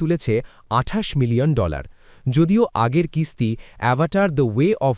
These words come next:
ওয়াটারের তুলনায় এর শুরুটা কিছুটা ধীর, তবে আন্তর্জাতিক বাজারে সিনেমাটির দাপট চোখে পড়ার মতো। বিশ্বজুড়ে সব মিলিয়ে সিনেমাটির প্রথম সপ্তাহের আয় তিনশো চল্লিশ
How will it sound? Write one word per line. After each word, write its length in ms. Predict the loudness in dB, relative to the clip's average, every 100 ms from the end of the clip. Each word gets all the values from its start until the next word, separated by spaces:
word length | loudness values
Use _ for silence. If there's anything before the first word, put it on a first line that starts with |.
| -2
ওয়াটারের 420 | -2 0 0 -2 -2
তুলনায় 420 | 0 0 -2 -6 -14 _ -2
এর 80 | 0 0
শুরুটা 340 | 0 0 -2 -2
কিছুটা 300 | -4 -2 -2 0
ধীর, 240 | 0 0 -2 -8 -16 -4
তবে 180 | -2 -2 -2 -2
আন্তর্জাতিক 560 | 0 0 0 0 0 -2 0
বাজারে 320 | 2 0 0 -6 -14 -6
সিনেমাটির 500 | 2 2 2 0 -2 0
দাপট 340 | 0 2 0 0 -6 -2
চোখে 220 | -2 0 0
পড়ার 240 | 0 0 -4
মতো। 180 | -8 -12 -14 -20 -20 -12 -4 2
বিশ্বজুড়ে 500 | 2 2 2 2 0 -2
সব 180 | 0 2 2
মিলিয়ে 280 | 2 2 -2 -4 -14 -2
সিনেমাটির 480 | 2 4 4 0 -2 -2
প্রথম 260 | -2 0 -2 -2
সপ্তাহের 460 | -4 -2 -2 0 -2 -2
আয় 120 | -2 -4 -12 -14 -2
তিনশো 320 | 2 2 0 -2
চল্লিশ 340 | 0 0 0